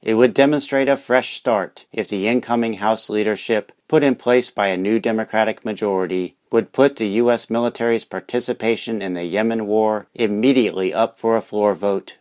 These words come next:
when the next Congress begins. Given the new leadership has been in charge for about a month and a half, the vote took longer to happen than I had hoped.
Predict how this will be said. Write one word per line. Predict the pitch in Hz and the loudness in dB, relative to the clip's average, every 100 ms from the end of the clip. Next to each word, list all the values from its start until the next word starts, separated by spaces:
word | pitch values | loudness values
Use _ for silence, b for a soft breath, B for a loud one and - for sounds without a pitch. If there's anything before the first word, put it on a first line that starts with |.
| - | -8
when | 110 | -4
the | 104 | -2
next | 104 101 - - | -2 -4 -6 -10
Congress | 95 95 90 87 | -4 -4 -4 -8
begins. | - 90 90 98 90 78 - - _ _ _ _ - | -10 -10 -6 -4 -6 -8 -10 -12 _ _ _ _ 2
Given | 151 143 139 | 4 4 4
the | 123 | 4
new | 113 113 | 4 4
leadership | 110 107 101 - 98 - | 4 2 0 -2 -6 -2
has | 104 95 | -4 0
been | 113 113 | 0 0
in | 110 | -2
charge | - 107 98 92 | 0 2 2 -2
for | 117 | -2
about | 110 113 113 | 0 2 2
a | 107 | 0
month | 113 107 110 | -2 -4 -4
and | 104 | -6
a | |
half, | 95 107 90 - _ _ | -2 -2 -2 -6 _ _
the | 131 | -2
vote | 120 143 139 | 4 4 4
took | - 131 - | 2 -2 2
longer | 120 127 123 | 2 2 2
to | 117 | -2
happen | 104 107 - 110 | 2 2 2 -4
than | 107 107 | -4 -2
I | 95 95 | 0 -2
had | 92 | -2
hoped. | 110 104 85 - | -2 -2 -2 -10